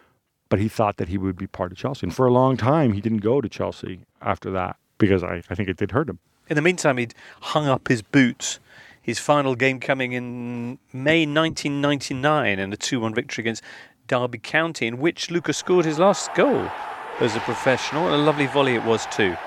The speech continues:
Speaker 2: But after Chelsea, he then had another stab at managing.
Speaker 1: He, uh, he went to Watford where, interestingly, he brought in a guy, and I think this is, this is kinda like a very Luca move.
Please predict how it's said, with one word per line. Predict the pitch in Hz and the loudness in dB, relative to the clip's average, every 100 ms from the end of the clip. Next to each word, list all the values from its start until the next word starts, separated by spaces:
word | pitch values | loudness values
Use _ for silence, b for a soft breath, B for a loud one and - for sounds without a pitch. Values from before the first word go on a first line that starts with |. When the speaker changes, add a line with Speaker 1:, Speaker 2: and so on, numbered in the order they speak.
| - | 0
Speaker 2:
But | 180 | 2
after | 220 269 - 139 101 - | 4 2 2 2 2 -2
Chelsea, | - 123 - 147 139 | 2 2 2 0 0
he | 127 147 | 0 -2
then | 139 160 | 0 -2
had | 143 165 | 0 0
another | 165 208 165 | 0 0 -2
stab | - - 120 107 104 | -4 0 2 2 0
at | - 110 120 | -6 -6 0
managing. | 123 123 120 127 120 - - - _ - | 0 0 0 -2 -4 -12 -20 -20 _ -14
Speaker 1:
He, | - 117 113 107 | -2 2 6 6
uh, | 104 107 127 - | 6 2 -2 -2
he | 110 | 2
went | 131 | 4
to | 127 | 4
Watford | 104 120 107 98 | 2 2 -2 -2
where, | 110 - _ _ _ _ _ | -4 -6 _ _ _ _ _
interestingly, | - 127 143 - 104 90 | 2 4 2 2 2 2
he | 101 | 0
brought | 92 98 123 123 | 2 4 6 6
in | 117 98 | 4 2
a | 92 | 0
guy, | 101 98 95 92 85 | 0 2 2 -2 -4
and | 95 95 | 0 0
I | 95 | 2
think | 104 | 2
this | 101 92 | 0 -2
is, | 95 78 - - _ _ _ - | -4 -6 -14 -20 _ _ _ -4
this | 92 | -2
is | 107 | 0
kinda | - 92 | 4 2
like | 85 | 2
a | 90 | 2
very | 95 95 92 | 4 6 4
Luca | 87 90 - 92 | 4 2 2 -2
move. | 87 87 87 | 0 -2 -6